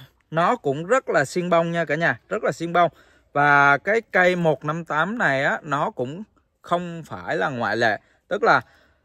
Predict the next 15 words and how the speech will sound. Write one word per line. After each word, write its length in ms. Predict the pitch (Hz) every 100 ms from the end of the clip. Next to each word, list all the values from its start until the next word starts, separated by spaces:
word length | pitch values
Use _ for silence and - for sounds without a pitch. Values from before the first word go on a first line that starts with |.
| _ _ _ _ -
thân 360 | 180 196 180
của 180 | 135 127
nó 300 | 147 175 240
lúc 340 | 175 185 214 -
nào 360 | 165 143 127
cũng 220 | - 117 143
có 200 | 151 196
tới 140 | 220
ba 260 | 190 156 156
mắt 160 | 180
ngủ 220 | 120 107
hết 220 | 156 202 185
nha 140 | 156
cả 80 | 139
nhà. 260 | 160 135